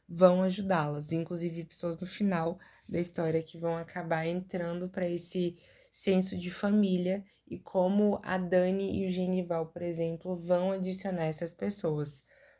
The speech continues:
Um ponto legal que eu vejo sendo trazido é que a gente vai ver essas três mulheres em três contextos diferentes,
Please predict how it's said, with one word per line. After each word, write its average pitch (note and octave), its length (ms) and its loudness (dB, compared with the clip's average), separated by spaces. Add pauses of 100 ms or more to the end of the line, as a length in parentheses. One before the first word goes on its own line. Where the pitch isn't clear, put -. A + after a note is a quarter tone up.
(260)
Um F3+ 120 -2
ponto G3+ 280 2
legal F#3 460 6
que F#3 140 0
eu G3 220 6
vejo E3 320 4
sendo D#3+ 320 -2
trazido D#3+ 520 0
é F3 180 2
que E3 180 -4
a F3 80 2
gente E3+ 300 -6
vai F3 180 0
ver E3+ 300 -2 (260)
essas F3+ 360 0
três F#3+ 280 0
mulheres F#3 540 6
em F3+ 200 0 (200)
três G3 260 4
contextos G3 600 -2
diferentes, F3 1080 0